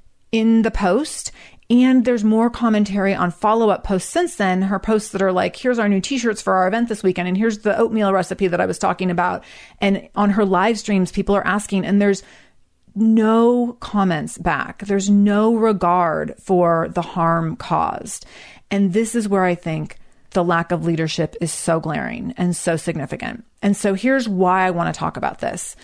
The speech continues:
because white people need to lead the charge to hold leaders accountable for their racism. And so we have to be looking at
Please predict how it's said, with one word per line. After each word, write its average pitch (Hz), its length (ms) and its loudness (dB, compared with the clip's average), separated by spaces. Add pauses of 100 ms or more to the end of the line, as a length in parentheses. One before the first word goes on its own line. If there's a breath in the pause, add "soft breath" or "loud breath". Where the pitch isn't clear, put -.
(320 loud breath)
because 190 560 0 (320)
white 190 340 0
people 156 640 0
need 208 420 4
to 247 300 0
lead 190 520 0
the 190 160 0
charge 208 760 -2 (480 soft breath)
to 226 240 2
hold 233 560 0
leaders 196 320 2
accountable 175 440 -2
for 170 140 -4
their 151 140 0
racism. - 640 -8 (360)
And 202 140 2
so 208 160 2
we 220 440 4
have 233 440 -2
to 240 80 -2
be 202 180 2
looking 175 640 0
at 165 440 -2